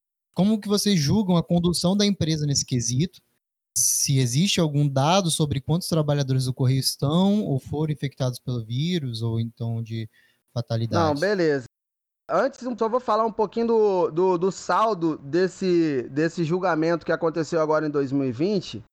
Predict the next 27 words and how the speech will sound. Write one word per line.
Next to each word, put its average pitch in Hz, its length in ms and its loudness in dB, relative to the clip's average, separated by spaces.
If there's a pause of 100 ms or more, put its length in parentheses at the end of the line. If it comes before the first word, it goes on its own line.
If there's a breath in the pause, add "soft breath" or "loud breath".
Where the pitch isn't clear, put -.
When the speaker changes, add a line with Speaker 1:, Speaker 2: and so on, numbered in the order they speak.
(200)
Speaker 2:
Só 208 160 0
pra 220 160 -2
vocês 214 360 0
terem 196 240 0
uma 175 140 2
ideia, 160 560 2
foram 196 200 0
retiradas, 175 680 0
a 143 80 2
nosso 170 260 0
acordo 175 300 0
coletivo 170 420 -2
tinha 170 160 -2
setenta 190 380 -2
e 180 40 2
nove 165 200 0
cláusulas, 190 640 0
né? 190 240 0 (760)
E 151 80 0
foram 196 300 0
retiradas 180 760 0 (120)
de 143 100 -4
uma 190 240 2
vez 180 300 0
só 185 460 0 (260 soft breath)
cinquenta 247 960 -2
cláusulas. 175 960 0